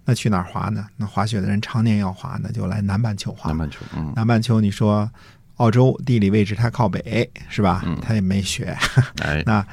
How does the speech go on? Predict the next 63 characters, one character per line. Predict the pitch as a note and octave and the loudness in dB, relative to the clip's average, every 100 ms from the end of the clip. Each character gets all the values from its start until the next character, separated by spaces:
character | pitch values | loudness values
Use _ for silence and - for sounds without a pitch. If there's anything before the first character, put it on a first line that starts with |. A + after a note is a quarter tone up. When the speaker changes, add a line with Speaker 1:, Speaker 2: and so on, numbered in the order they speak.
| - | -8
Speaker 1:
怎 | - F#2+ | 0 4
么 | |
办？ | G#2 F#2+ F#2 | 8 8 6
就 | - G2 | 0 2
来 | F2+ F2+ F#2+ | 4 2 0
新 | - G#2+ | 0 0
西 | G#2 | 2
兰 | F#2 | 0
滑 | G2 - | -4 -6
雪。 | B2 - B2 | -8 -8 -8
那 | A2 | -2
么 | G#2 | 0
新 | A2 | 2
西 | G#2 | 2
兰 | F#2+ G2+ | 0 0
昆 | A#2+ | -2
士 | A2+ | 0
兰 | C3+ A2+ | 2 2
呢， | F#2+ F2+ - - - | 2 -2 -8 -20 -10
Speaker 2:
嗯。 | G#2 F2 | -4 -4
Speaker 1:
呃， | |
以 | - F2+ | -4 -6
昆 | - A#2 | -2 -2
士 | A#2+ | 2
兰 | G2 | 2
为 | G2 | 2
中 | G2 A2 | 2 2
心 | A2+ A2 | 2 2
的 | F#2+ | 2
南 | F2 F2+ G#2 | 2 0 0
岛 | G#2 G#2+ | 0 -2
地 | G#2+ G2+ | -4 -4
区 | - G2 | -4 -4
呢， | F#2 | -2
就 | F2 F2+ | -2 -6
成 | - G2 | -6 -6
为 | G2 F#2 | -4 -4
这 | G2 | -6
个 | F#2+ F#2+ - - - - - | -8 -10 -12 -18 -20 -20 -20
滑 | - F#2+ | -8 -6
雪 | G#2+ G#2+ | -4 -6
的 | - | -6
中 | A2 G#2+ | -2 0
心 | A#2 | 0
了， | G2+ - - | 0 -2 -4
因 | A2 | -2
为 | G#2+ | 0
它 | A2+ G#2+ | 2 2
有 | G2 G2 | 0 0
高 | B2+ C3+ | 2 4
山 | F3 E3 | 4 0
嘛， | D3+ G2 - | -2 -4 -8
Speaker 2:
对， | - - | -2 0
Speaker 1:
对 | F2 | 0
吧？ | |
Speaker 2:
就 | - | 0
是 | |
著 | - | -2
名 | E2 E2+ | 0 2
的 | E2+ | 0
皇 | - D#2+ | -2 -4
后 | G2 | 0
镇 | F2+ A2+ | 2 2